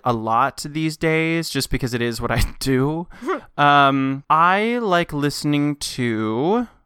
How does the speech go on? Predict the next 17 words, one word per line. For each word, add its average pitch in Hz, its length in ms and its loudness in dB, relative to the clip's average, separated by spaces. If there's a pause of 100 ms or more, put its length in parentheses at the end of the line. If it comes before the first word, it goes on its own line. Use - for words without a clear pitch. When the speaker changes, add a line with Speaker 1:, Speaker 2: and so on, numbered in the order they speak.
(180)
Speaker 2:
It 311 120 -8
can 440 100 0
be 453 100 2 (100)
a 339 40 -4
real 285 340 2
song, 214 340 -2
too. 180 520 -4
This 277 140 0
happened 359 280 0
with 330 240 -6 (140)
Car-, 220 260 -4
I 226 200 -4
need 240 160 -4
to 262 80 -2
stop 220 260 -4 (160)
specifying 185 520 -8
that. 175 140 -10